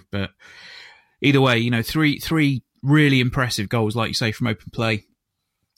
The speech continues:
I don't think we can, uh, have any complaints whatsoever about that. It was, uh, it was a fantastic game, um, of, of football to watch, you know, for, for a neutral. But for a Lincoln fan, it was,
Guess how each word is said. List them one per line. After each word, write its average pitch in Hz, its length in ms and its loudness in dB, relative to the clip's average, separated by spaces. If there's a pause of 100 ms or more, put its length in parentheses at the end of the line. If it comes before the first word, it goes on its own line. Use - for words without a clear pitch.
I 131 60 -2
don't 117 200 0
think 110 120 -8
we 110 80 -2
can, 110 300 0
uh, 107 320 -2 (260)
have 117 240 -4
any 117 240 2
complaints 107 520 -4
whatsoever 101 440 -4
about 95 260 -4
that. 87 220 -6
It 80 60 -4
was, 98 240 -4
uh, 101 260 -4 (580)
it 120 100 0
was 110 160 2
a 113 60 4
fantastic 110 680 -4
game, 98 340 -4 (160)
um, 95 480 -4
of, 92 300 -8
of - 140 -10
football - 380 -8
to - 140 -8
watch, 95 460 -6
you 101 100 -8
know, 92 120 -6
for, 95 360 -6
for - 200 -10
a 95 40 -6
neutral. 98 520 -4 (680)
But 123 240 -2
for 117 720 0
a 110 60 -2
Lincoln 120 300 -2
fan, 104 300 -4
it 117 160 -6
was, - 320 0